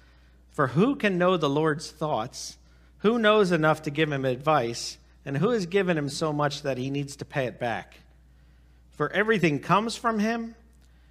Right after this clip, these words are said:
and exists by his power and is intended for his glory." All glory to him forever. Amen. And so, dear brothers and sisters, I plead with you to give your bodies to God because of all he has done for you.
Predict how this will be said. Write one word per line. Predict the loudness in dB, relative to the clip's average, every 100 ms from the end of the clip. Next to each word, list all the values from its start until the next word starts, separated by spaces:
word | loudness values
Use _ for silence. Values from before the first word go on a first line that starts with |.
| _ -6
and | -2
exists | -2 -2 0 0
by | 2 2 2
his | -2
power | -4 -4 -2 -2 -6 -12 -20 _ _ _ _ _ _
and | -6 -4
is | -2
intended | -4 -6 -4 -4 -2 -4 -2
for | -2
his | -2 -4
glory." | -2 -2 0 -4 -8 -16 -20 _ -10
All | -2 0
glory | 2 2 2
to | 2
him | 0 -2
forever. | -6 -4 -2 -2 -6 -8 -16 -12
Amen. | -10 -10 -12 -14 _ _ _ _ _ _ _ -6
And | -6
so, | -4 2 4 4 0 -8 -14 -20 _ _
dear | 0 2
brothers | 2 2 0 -4
and | -8
sisters, | -6 -6 -4 0
I | 0
plead | 0 0 0 2
with | 0 2
you | 0
to | 0
give | 0 0
your | 0
bodies | 0 2 2 0
to | -2
God | 0 2 2 0
because | -4 -2 -2
of | -2
all | 0 0
he |
has | -2 -2
done | -2 -2
for | -4 -6
you. | -6